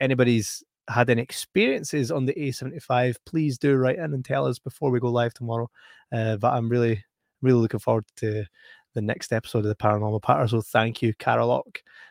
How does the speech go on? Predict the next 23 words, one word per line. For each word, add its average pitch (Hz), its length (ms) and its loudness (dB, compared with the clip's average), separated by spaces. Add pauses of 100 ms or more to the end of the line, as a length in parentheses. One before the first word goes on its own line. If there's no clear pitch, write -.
(220)
Uh, 110 180 -4
Smart - 380 -4
Duck - 180 -6
says, 117 420 2 (160)
"True, 113 360 2 (320)
absolutely." 127 420 -4 (320)
And 127 180 -4
so - 180 4
if - 140 2
you 156 60 2
do 170 220 6
get 156 160 4
a - 20 -14
chance 127 340 -2
to 127 80 0
go 120 100 0
ahead, 113 260 0 (480)
<coughs> 160 400 6
pardon 113 280 -2
me, 120 120 0
and 113 160 -2
watch - 320 4
Chopper, 123 400 -4